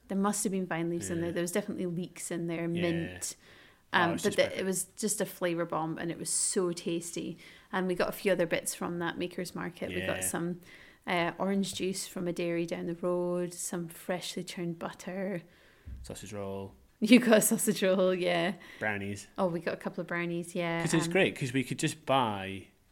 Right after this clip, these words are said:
Speaker 2: because it was buying through the makers market, you could buy, like,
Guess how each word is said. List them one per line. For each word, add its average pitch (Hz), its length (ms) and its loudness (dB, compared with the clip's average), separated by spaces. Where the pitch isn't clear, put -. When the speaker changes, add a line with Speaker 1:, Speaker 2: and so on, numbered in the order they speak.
Speaker 2:
because 147 360 4
it 135 160 4
was 120 200 -2
buying 117 560 2
through 117 260 0
the 104 100 -4
makers 120 400 -2
market, 90 440 -10
you 117 140 -4
could - 240 -6
buy, 110 320 0
like, 90 300 -8